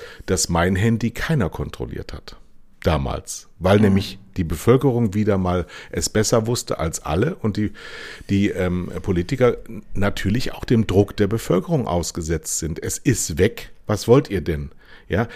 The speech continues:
Speaker 1: dann wurde gesagt, wer zweifach geimpft ist, der muss sich keine Sorgen machen. Jetzt haben wir wahrscheinlich wieder einen Lockdown, dann gehen wir vor Gericht, dann kriegen wir wieder Zusagen, dann dürfen wir es wieder in Leipzig Mitte wieder, äh, aufmachen. Ja,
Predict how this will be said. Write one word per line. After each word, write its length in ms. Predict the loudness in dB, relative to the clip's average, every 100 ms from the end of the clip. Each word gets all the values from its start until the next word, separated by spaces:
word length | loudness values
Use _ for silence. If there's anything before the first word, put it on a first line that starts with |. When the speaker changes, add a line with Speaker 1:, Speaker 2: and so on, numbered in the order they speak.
| -2
Speaker 1:
dann 200 | 2 6
wurde 200 | 6 4
gesagt, 360 | 4 2 2
wer 100 | -2
zweifach 500 | 0 2 2 0 -4
geimpft 440 | -4 -2 -2 -4 -6
ist, 220 | -6 -6 -10 0
der 100 | 4
muss 220 | 6 4
sich 140 | 0 -2
keine 260 | 0 0
Sorgen 440 | 0 2 2 2 0
machen. 360 | 0 -2 -8 -8 -18 -6 0
Jetzt 220 | 0 2
haben 160 | 4
wir 100 | 4
wahrscheinlich 480 | 2 0 0 0 -2
wieder 200 | 0 2
einen 80 | 4
Lockdown, 580 | 4 0 2 4 4 4
dann 180 | 0 4
gehen 240 | 4 4
wir 140 | 4
vor 240 | 2 0 0
Gericht, 600 | 0 0 -2 -4 -10 -6
dann 120 | -4
kriegen 280 | -2 0 2
wir 120 | 0
wieder 200 | 0 -2
Zusagen, 720 | -4 -4 -2 2 2 2 -2 -8 -12 -6
dann 180 | -2 0
dürfen 260 | 0 0
wir 60 | -2
es 100 | -2
wieder 180 | 0 0
in 80 | 2
Leipzig 500 | 2 0 -2 -4 4
Mitte 320 | 4 4 2
wieder, 280 | 2 2 0
äh, 240 | -4 -2
aufmachen. 600 | 4 4 6 4 4 2 -10 -2
Ja, 160 | 2 2